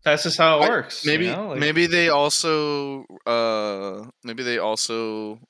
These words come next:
Speaker 2: like, announce slash, uh, showcase the, uh, specialized light stones, the ones that, like, affect skills or something.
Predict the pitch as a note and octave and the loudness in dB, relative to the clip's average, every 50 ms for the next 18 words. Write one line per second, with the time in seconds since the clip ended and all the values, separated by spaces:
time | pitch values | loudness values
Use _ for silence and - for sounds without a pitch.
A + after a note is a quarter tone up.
0 | _ - A2+ A2 G#2 - G#2+ G#2+ G#2+ G#2+ G#2+ G#2+ A2 - - - - - - G#2+ | _ -12 -10 -10 -8 -8 -8 -6 -4 -4 -4 -6 -6 -8 -6 -6 -6 -6 -4 -2
1 | G#2+ G#2+ G#2 G2+ A2 - - - - - - _ - A2+ G#2+ G#2+ G2+ F#2+ F#2+ G2 | -2 0 0 -2 -2 -4 -6 -6 -8 -10 -12 _ -8 -6 -4 -4 -4 -4 -6 -6
2 | F#2 - - - - A2 G#2+ G#2+ - - A2 G#2+ G#2 G#2 - - - - - A2 | -6 -6 -6 -4 -4 -4 -4 -4 -4 -4 -2 -2 -2 -2 -2 -4 -4 -6 -8 -8
3 | A2 G#2+ G#2+ G#2 G#2 G#2 G#2 G2+ G2+ G2+ - _ _ _ _ _ _ _ _ _ | -8 -6 -6 -8 -6 -6 -6 -6 -6 -8 -10 _ _ _ _ _ _ _ _ _
4 | _ _ _ _ _ _ - A2+ A2 A2 G#2 F#2+ F2+ G2 - - - - - G#2 | _ _ _ _ _ _ 0 2 2 2 2 2 0 0 0 0 0 0 0 0
5 | G#2 - - B2+ B2+ B2+ C3 C3+ - - C#3+ C#3+ C#3+ - - - D#3 D3+ D#3 D#3+ | 0 0 0 0 2 2 0 -2 -2 -2 -2 -2 -2 -4 -4 -4 -4 -4 -4 -6
6 | E3 E3 F3 E3+ - - A#2+ A2 A2 A2 A2 A2 - A#2 G#2 - A2 A2 - G#2+ | -8 -10 -10 -12 -10 -8 -8 -8 -8 -8 -8 -6 -4 -4 -4 -4 -6 -6 -8 -6
7 | - G#2+ G#2+ - - - - G#2+ G#2 G#2+ A2 B2+ B2+ - C3+ C3 - D3+ D3 D3+ | -6 -6 -4 -4 -4 -6 -4 -4 -4 -4 -4 -4 -2 -2 -4 -4 -4 -6 -8 -6
8 | D#3 D#3+ | -10 -14